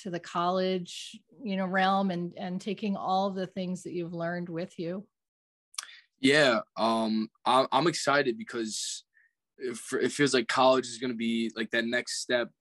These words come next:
Speaker 2: It's gonna be one step faster on the field, and then for off the field,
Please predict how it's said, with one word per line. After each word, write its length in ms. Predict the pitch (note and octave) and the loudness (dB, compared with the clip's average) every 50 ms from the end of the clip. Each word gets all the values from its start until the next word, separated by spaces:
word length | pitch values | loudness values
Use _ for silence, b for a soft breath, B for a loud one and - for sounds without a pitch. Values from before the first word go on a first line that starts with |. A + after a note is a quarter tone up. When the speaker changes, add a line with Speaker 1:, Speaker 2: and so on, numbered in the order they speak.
| _ - | _ -10
Speaker 2:
It's 180 | - A#2+ - - | -8 -8 -6 -2
gonna 160 | C3+ C3 A#2+ | -2 0 0
be 140 | A#2+ A#2+ A#2+ | 0 -2 0
one 220 | A2 B2 C3 B2+ | 2 4 4 4
step 280 | B2+ - - B2+ A2+ G#2 - | 2 2 0 0 -2 -2 -2
faster 360 | - B2 A#2 A#2 - - B2+ | 0 0 0 0 -2 -2 -2
on 120 | B2 A#2 A#2 | -2 -2 -2
the 40 | A2+ | -4
field, 460 | - - A#2+ A#2+ A#2 A#2 A#2 A#2 A2 - | -4 0 2 4 4 4 2 -2 -4 -4
and 160 | - A#2+ A#2+ A#2+ | -6 -4 -4 -2
then 380 | A#2+ A2+ A2+ A2+ A2 A2 A2 - _ _ | -2 -2 0 0 0 -2 -4 -6 _ _
for 240 | - - - - F#2 | -8 -6 -4 0 0
off 220 | C3+ C#3 C3+ - | 0 0 0 -2
the 120 | - A#2+ A2 | -4 -4 -4
field, 400 | - B2 A#2+ A#2 A2+ A2 G#2 | 0 2 2 2 2 0 -4